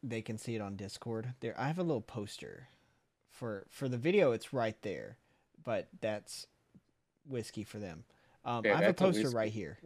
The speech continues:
Speaker 1: uh, for, for the, 'cause I have two cameras, okay? Fun fact. Um, it's gonna be a guitar, about Guitar Hero three. What is the name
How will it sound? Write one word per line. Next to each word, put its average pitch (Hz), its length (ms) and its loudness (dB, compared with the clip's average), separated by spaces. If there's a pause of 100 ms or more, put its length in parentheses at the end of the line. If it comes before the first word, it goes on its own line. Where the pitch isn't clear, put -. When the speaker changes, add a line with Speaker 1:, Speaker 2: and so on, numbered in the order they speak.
(680)
Speaker 1:
uh, 95 260 -6 (420)
for, 113 540 -2
for 120 200 -6
the, 104 260 -6
'cause 156 140 2
I 175 60 10
have 170 120 8
two 170 140 6
cameras, - 540 -4
okay? 104 240 -12 (840)
Fun 127 140 -2
fact. - 280 -8 (340)
Um, 135 260 6 (1300)
it's - 160 2
gonna 190 160 8
be 202 80 10
a 196 60 10
guitar, 170 400 6
about 147 260 8
Guitar 151 280 2
Hero 147 200 6
three. 113 380 -2
What 165 140 8
is 185 100 6
the 202 100 4
name 139 600 2